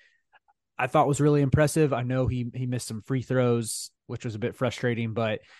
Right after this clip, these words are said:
knocked down two threes, um, had another corner three that rimmed out, looked like it went halfway down. Uh, good tenacity on the glass. And honestly, I thought, like, most impressive, he had some really good looking drives. Like, he had a left-handed, I think he might have had multiple left-handed finishes.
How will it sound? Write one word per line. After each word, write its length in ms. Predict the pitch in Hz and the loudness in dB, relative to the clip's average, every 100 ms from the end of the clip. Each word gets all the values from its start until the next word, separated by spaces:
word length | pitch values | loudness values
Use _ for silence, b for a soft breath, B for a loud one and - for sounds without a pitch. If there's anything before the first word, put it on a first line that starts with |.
| B - | B -2
knocked 220 | 151 135 | -2 2
down 180 | 147 131 | 0 2
two 200 | 175 160 | 0 0
threes, 540 | 135 135 131 131 - | 2 2 2 0 -6
um, 240 | 120 123 117 | -6 -4 -2
had 140 | 127 | -2
another 280 | 127 131 131 | 0 0 0
corner 380 | - 143 131 120 | -2 -2 0 -2
three 360 | - 123 123 | -2 -2 0
that 180 | 117 113 104 | -2 -4 -4
rimmed 360 | 113 147 135 | 0 2 2
out, 300 | 123 120 117 | 2 2 -2
looked 400 | 101 107 110 123 | -6 -12 -10 -4
like 120 | 127 117 | -2 -2
it 40 | |
went 160 | 113 107 | -2 -2
halfway 380 | 117 110 120 110 | -2 -2 -4 -4
down. 520 | 117 107 107 110 110 b b b - | -4 -2 -4 -4 -8 b b b -10
Uh, 320 | 104 - - 139 _ | -8 -8 -14 -16 _
good 160 | 123 151 | 2 2
tenacity 560 | 139 135 139 131 143 139 | 2 2 2 0 0 0
on 120 | 123 | 0
the 80 | 113 | -2
glass. 520 | 117 127 143 147 - | -2 -2 -2 -6 -6
And 520 | - 127 120 113 107 - _ - | -4 -4 -4 -8 -12 -16 _ -16
honestly, 400 | 120 196 185 143 | -6 -4 -2 0
I 60 | 127 | 0
thought, 380 | 135 127 123 | 0 -2 -4
like, 160 | 110 104 | -10 -12
most 720 | 110 131 131 147 - - - - | -6 0 0 0 -6 -14 -14 -8
impressive, 920 | 110 104 - 123 - 117 113 110 - b b b b | -6 0 2 2 2 0 0 -2 -10 b b b b
he 100 | 143 | 4
had 140 | 233 - | 4 6
some 220 | 156 120 | 2 4
really 260 | 156 165 110 | 6 4 2
good 320 | 110 131 131 | 0 0 2
looking 380 | 135 - 107 95 | 0 -2 -8 -6
drives. 440 | 104 107 87 87 | -4 -2 -4 -8
Like, 120 | 104 | -10
he 60 | 117 | -8
had 140 | 117 | -8
a 60 | 107 | -8
left-handed, 600 | 107 127 - 127 123 131 | -6 -6 -2 -2 -2 -6
I 40 | |
think 180 | 110 202 | -4 0
he 60 | 247 | 0
might 120 | 110 | 0
have 80 | 110 | 0
had 160 | 110 | -4
multiple 460 | 101 120 - 120 113 | -4 -6 -4 -4 -4
left-handed 440 | 117 - 123 110 | -4 -4 -6 -6
finishes. 560 | - 131 120 131 123 | -6 -4 -4 -4 -4